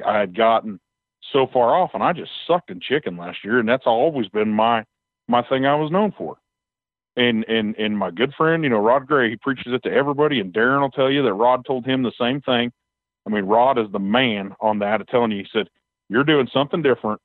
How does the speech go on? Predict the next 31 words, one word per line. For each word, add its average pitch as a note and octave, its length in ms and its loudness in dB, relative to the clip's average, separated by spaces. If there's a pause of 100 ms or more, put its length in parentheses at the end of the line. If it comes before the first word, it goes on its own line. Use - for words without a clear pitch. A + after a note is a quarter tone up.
(280)
you A2 100 -2
know, G2+ 260 -2 (140)
you, A#2 280 2
it's A2 220 -2
something B2+ 320 0
little A#2+ 220 2
that G2+ 100 -8
you G#2+ 180 0
don't A2+ 200 2
even G#2 180 -4
know G2+ 100 0
you're G2 180 -4
doing." E2 240 -10 (1000)
Y-, G#2 200 0
you A#2 140 2
know, A2+ 180 2
and A2 100 2
I'm C3 120 0
sitting G2+ 160 -10
there, G#2+ 240 -4
you G2 80 -6
know, F#2+ 140 -8 (120)
"Fuck, B2 220 -2 (100)
you G2+ 180 -8
know, A2 140 -4
no, C#3+ 220 0
I'm G#2+ 140 -2
not," - 280 -4
<laughs> - 40 -18
you - 200 -2 (100)
know. - 100 2